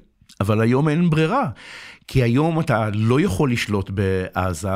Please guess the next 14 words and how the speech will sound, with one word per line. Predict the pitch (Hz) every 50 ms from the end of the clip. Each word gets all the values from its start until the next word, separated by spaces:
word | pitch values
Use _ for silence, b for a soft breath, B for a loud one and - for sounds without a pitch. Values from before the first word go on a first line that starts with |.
| 107 127 131 - _ - -
אבל | 117 123 123 117
הרשות | 110 113 - - - 156
הפלסטינית | - - 147 151 143 - - 139 135 135 127 -
לא | 117 117
במצב | 117 131 123 117 104 - - 107 101
שהיא | - - 117
יכולה | 113 - - 113 101 92 85
לשלוט | 87 85 - - 90 82 85 -
בעזה. | 87 85 80 78 78 78 73 76 78 60 - B B B B B B B B B B B B
אנחנו | 110 107 104 107 139 139
צריכים | - - 131 123 85 190 226 254 233 240
כוחות | - 131 117 127 127 110 107 107 - - - - - - - 135 110 113 117 117 113 117 113 104 B B B B B B
ממדינות | 107 107 110 110 117 120 113 98 113 113 113 117 120 123 123 - -
במפרץ, | 117 120 113 107 110 113 107 - - 95 92 85 90 104 - - - - -